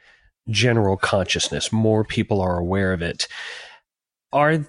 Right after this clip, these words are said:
there some specific challenges that you have seen emerging over the last year or so that are sort of barriers to entry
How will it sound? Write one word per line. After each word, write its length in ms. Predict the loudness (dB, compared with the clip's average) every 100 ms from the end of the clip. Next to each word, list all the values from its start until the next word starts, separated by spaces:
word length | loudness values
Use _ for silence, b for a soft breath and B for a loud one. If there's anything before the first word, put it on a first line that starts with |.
| -4
there 360 | 0 2 2
some 240 | 2 0 -2
specific 520 | 0 0 0 -2 -4
challenges 640 | 0 2 2 2 0 0
that 100 | -2
you 520 | 0 0 2 2 0 -2
have 200 | -4 -2
seen 320 | 0 2 2
emerging 480 | 2 0 0 0 0
over 120 | 2
the 80 | 2
last 340 | 2 0 -2
year 300 | -2 0 2
or 200 | 0 0
so 680 | 0 0 2 2 2 2 -2 b b _ _ _
that 460 | -8 -2 2 2 2
are 460 | 0 2 4 2 -2 -4
sort 320 | -4 0 0
of 160 | 0 0
barriers 520 | 2 2 2 0 -2
to 100 | -4
entry 500 | -2 -2 -2 -2 -4